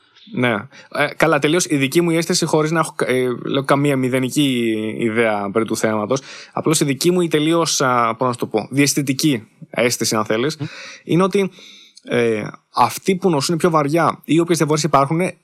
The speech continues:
Speaker 1: υπάρχει κάτι, κάποια εξήγηση, τύπου υπάρχουν κάποια κοινά πιθανότητα χαρακτηριστικά, που απλά ακόμα εμείς δεν τα έχουμε ανακαλύψει, ότι μην είναι να τα ανακαλύψουμε
Speaker 2: Ξέρουμε
Speaker 1: τα επόμενα
Speaker 2: κάποια.
Speaker 1: χρόνια.
Speaker 2: Δηλαδή, ξέρουμε, ας πούμε, ότι η παχυσαρκία είναι πολύ επιβαρυντικός παράγοντας σε όλες τις
Speaker 1: Μμ.
Speaker 2: ηλικίες.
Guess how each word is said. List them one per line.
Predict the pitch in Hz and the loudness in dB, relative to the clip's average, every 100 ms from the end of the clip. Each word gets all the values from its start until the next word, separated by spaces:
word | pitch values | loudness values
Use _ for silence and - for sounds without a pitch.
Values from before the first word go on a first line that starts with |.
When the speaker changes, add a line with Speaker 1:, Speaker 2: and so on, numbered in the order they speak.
| _ _ - | _ _ -8
Speaker 1:
υπάρχει | - 143 165 208 - 185 | -6 2 2 2 -2 -2
κάτι, | 175 147 131 | 0 0 0
κάποια | - 131 127 | 0 0 0
εξήγηση, | - 139 120 120 - 196 226 _ _ - | 0 0 0 0 0 -2 -6 _ _ -4
τύπου | - 156 | 0 0
υπάρχουν | 156 165 175 | 2 2 2
κάποια | 165 156 | 0 0
κοινά | 143 147 143 | 2 0 0
πιθανότητα | - 135 131 | 0 -2 0
χαρακτηριστικά, | 147 139 127 117 113 160 170 - - | 0 2 0 0 0 2 0 -2 -20
που | - - | -4 0
απλά | 208 | 0
ακόμα | 214 226 | 2 0
εμείς | 220 - - - | 0 -4 -6 -6
δεν | 170 190 | -4 0
τα | |
έχουμε | 208 214 208 208 | 0 0 -2 0
ανακαλύψει, | 175 175 185 175 151 | 0 2 2 2 0
ότι | 127 135 - | -2 -4 -2
μην | 151 175 | 0 2
είναι | 175 | 2
να | |
τα | 156 | 0
ανακαλύψουμε | 151 147 160 180 175 | 2 0 2 2 2
Speaker 2:
Ξέρουμε | 220 180 | 0 -2
Speaker 1:
τα | 147 156 | 2 4
επόμενα | 160 151 139 | 4 2 2
Speaker 2:
κάποια. | 139 | 0
Speaker 1:
χρόνια. | 113 98 - _ _ - | -2 -6 -10 _ _ -6
Speaker 2:
Δηλαδή, | 147 143 | -4 -2
ξέρουμε, | 160 175 175 | -2 0 0
ας | 160 | 0
πούμε, | 160 | -2
ότι | 156 | -2
η | 135 | -2
παχυσαρκία | - 139 127 156 | 0 -2 0 0
είναι | 147 139 | 0 -4
πολύ | 135 135 | -2 -2
επιβαρυντικός | 123 117 123 120 113 | -4 -2 -2 -2 -2
παράγοντας | 117 117 123 139 | 0 0 0 0
σε | - | 0
όλες | 127 117 | 0 0
τις | 104 | -2
Speaker 1:
Μμ. | |
Speaker 2:
ηλικίες. | 104 - 135 156 160 | -4 -2 -2 -2 -6